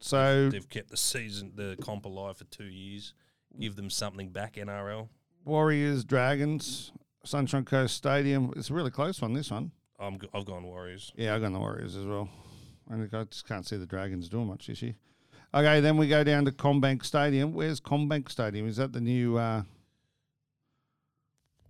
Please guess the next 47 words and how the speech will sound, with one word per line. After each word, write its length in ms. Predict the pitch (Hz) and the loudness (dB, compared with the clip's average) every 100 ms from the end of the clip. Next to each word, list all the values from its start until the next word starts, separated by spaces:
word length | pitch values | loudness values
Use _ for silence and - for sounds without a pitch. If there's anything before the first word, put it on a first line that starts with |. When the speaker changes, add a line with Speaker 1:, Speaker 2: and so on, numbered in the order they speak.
| - | -12
Speaker 2:
I 60 | 131 | -10
don't 200 | 113 95 | -8 -10
even 220 | 87 90 | -16 -14
know. 200 | 123 147 _ _ _ | -14 -14 _ _ _
Speaker 1:
Well, 120 | 156 143 | -8 -6
that's, 360 | 139 135 - - _ _ _ _ _ _ _ _ _ | -6 -6 -14 -18 _ _ _ _ _ _ _ _ _
oh, 220 | 139 175 - - | -4 -4 -6 -12
there's 160 | - 113 | -8 -4
a 60 | 117 | -2
few 200 | 180 302 | -2 0
games 280 | 180 123 | 0 0
at 60 | 104 | -2
CommBank. 400 | - 120 117 107 | -2 -2 -2 -2
If 140 | 170 165 | -4 2
they 120 | 220 | 2
Speaker 2:
Oh, 40 | |
it 40 | - | 4
Speaker 1:
change 140 | 196 | 6
Speaker 2:
must, 120 | 196 151 | 6 4
Speaker 1:
the 60 | |
Speaker 2:
it 20 | 165 | 4
Speaker 1:
name 260 | 160 190 | 6 6
Speaker 2:
must 180 | 175 151 | 8 8
Speaker 1:
of, 60 | 147 | 8
Speaker 2:
be 40 | 135 | 8
Speaker 1:
uh, 200 | 143 131 | 8 6
Speaker 2:
Ben-, 100 | 110 | 2
it 60 | 110 | -4
must 200 | 113 - | -4 -4
be 60 | |
the 80 | 95 | -6
naming 340 | 92 98 98 | -4 -4 -4
rights, 120 | 98 92 | 0 2
Speaker 1:
the 40 | |
Speaker 2:
wouldn't 100 | 135 | 6
Speaker 1:
Bank 200 | 160 151 | 6 6
Speaker 2:
it? 60 | - | 6
Speaker 1:
West 240 | 156 165 | 4 4
Stadium's 520 | - 175 156 127 104 | 2 2 4 2 2
now 120 | 139 127 | 0 -2
Speaker 2:
Yeah. 60 | |
Speaker 1:
CommBank 460 | 90 143 160 156 131 | 0 0 4 2 2
Stadium. 380 | - 117 104 95 - _ _ _ _ _ _ _ _ | 2 2 0 -6 -12 _ _ _ _ _ _ _ _
There 100 | 95 | -2
you 100 | 101 | 0
go. 120 | |
Speaker 2:
Yeah. 60 | 151 | 4